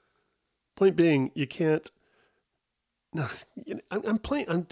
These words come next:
I'm, God, I'm trying to f-, too hard here. I'm trying too hard here 'cause I, I'm trying not to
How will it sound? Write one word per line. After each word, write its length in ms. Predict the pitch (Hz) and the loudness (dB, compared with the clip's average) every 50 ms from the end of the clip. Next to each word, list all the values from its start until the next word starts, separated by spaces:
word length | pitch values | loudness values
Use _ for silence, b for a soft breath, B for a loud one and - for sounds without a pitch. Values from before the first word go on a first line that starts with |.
| - - | -10 -10
I'm, 100 | 196 196 | -8 -8
God, 220 | - 247 254 233 | -8 -6 -4 -4
I'm 80 | 165 127 | -4 -4
trying 240 | - - 208 220 | -2 0 0 2
to 80 | 202 160 | 0 0
f-, 160 | - - - - _ - | -2 -6 -14 -16 _ -8
too 180 | - - 220 190 | -4 -2 -2 0
hard 280 | - 165 151 143 113 | 0 0 0 0 -2
here. 220 | 110 110 104 101 - _ - | -2 -6 -10 -12 -12 _ -8
I'm 80 | 151 156 | -6 -2
trying 180 | - 220 196 | 0 0 2
too 140 | 165 147 131 | 2 0 -2
hard 220 | 123 135 135 123 | 0 0 -2 -2
here 220 | 104 110 104 98 - _ _ - | -2 -4 -6 -8 -10 _ _ -14
'cause 160 | - 139 151 | -6 -2 -2
I, 80 | 151 | -2
I'm 160 | 151 156 147 151 | 0 -2 -4 -4
trying 240 | - - 165 160 151 | -2 0 0 2 2
not 200 | 147 143 139 - | 2 0 0 0
to 180 | 143 131 117 | 0 -2 -2